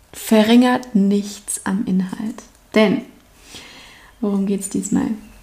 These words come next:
Zur Feier des Tages für die zehnte Folge habe ich mir ein kleines Special überlegt. Wobei, das stimmt gar nicht. Ich habe spontan reingepackt. Und zwar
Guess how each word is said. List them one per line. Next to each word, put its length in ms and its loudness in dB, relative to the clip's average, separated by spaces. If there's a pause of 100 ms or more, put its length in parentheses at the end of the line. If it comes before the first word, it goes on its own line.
(1700)
Zur 200 4
Feier 420 4
des 180 2
Tages 420 2
für 140 -2
die 200 -4
zehnte 480 4
Folge 680 0
habe 140 -4
ich 120 -8
mir 80 0
ein 100 -6
kleines 520 -6
Special 380 2
überlegt. 680 -2 (220)
Wobei, 240 4
das 200 0
stimmt 280 4
gar 200 0
nicht. 180 -2
Ich 160 -4
habe 140 0
spontan 680 0
reingepackt. 880 -4
Und 160 6
zwar 420 -4